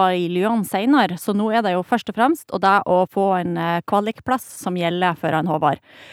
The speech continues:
Altså, pumpa går sikkert litt ekstra da, på grunn av at han er på hjemmebane. Han har masse folk som heier på seg, og han har jo nå trent, eh, lenge, eh, for å, eh, virkelig forberede seg til den her plassen. Eh, han, eh,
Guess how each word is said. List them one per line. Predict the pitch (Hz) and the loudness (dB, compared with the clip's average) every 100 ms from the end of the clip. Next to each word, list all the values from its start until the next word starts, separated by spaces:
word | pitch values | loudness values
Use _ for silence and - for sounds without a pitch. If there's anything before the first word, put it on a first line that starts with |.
| - - _ | -20 -20 _
Altså, | - 262 277 | 2 4 4
pumpa | 302 302 311 | 2 2 2
går | 240 | 4
sikkert | 233 254 247 | 2 0 0
litt | 247 | 2
ekstra | 277 - 180 180 | 0 0 0 4
da, | 180 190 185 - | 4 4 -2 -2
på | 226 | -2
grunn | 208 233 220 | 0 2 2
av | 190 | 2
at | 196 | 0
han | 202 | 0
er | 208 | -2
på | 226 190 | -2 -4
hjemmebane. | 190 185 208 240 269 - - _ 190 | -4 -4 -2 0 -2 -4 -12 _ -6
Han | |
har | 190 214 | -4 -2
masse | 208 233 254 - - 240 | 0 0 -2 -8 -8 -4
folk | 233 - | -2 -4
som | 220 208 | -6 -2
heier | 208 | -2
på | 226 226 | -2 -2
seg, | 254 262 269 - - - - 208 | 0 -2 -4 -14 -20 -20 -8 2
og | 208 202 202 | 4 6 4
han | 220 208 | 2 0
har | 214 220 | 0 0
jo | 202 | -2
nå | 202 226 | -2 -4
trent, | - 196 190 160 - - - | -4 -4 -4 -8 -18 -18 -10
eh, | 185 175 170 175 | -8 -6 -6 -6
lenge, | 170 190 220 175 156 - - | -6 -4 -2 -2 -6 -10 -10
eh, | 160 165 | -8 -8
for | - 180 | -6 -6
å, | - 160 170 160 | -4 -6 -6 -8
eh, | 175 175 180 - 180 | -8 -8 -8 -8 -6
virkelig | 185 - 180 - | -8 -8 -8 -6
forberede | 165 - 185 - | -4 -4 -6 -6
seg | - | -12
til | 175 | -10
den | 170 | -8
her | 165 | -8
plassen. | 160 - - - 160 - 196 - - _ 190 | -8 -10 -12 -10 -10 -10 -16 -20 -20 _ -2
Eh, | 190 175 185 185 185 | 0 0 0 -2 2
han, | 240 269 269 | 4 4 4
eh, | 269 262 | 2 2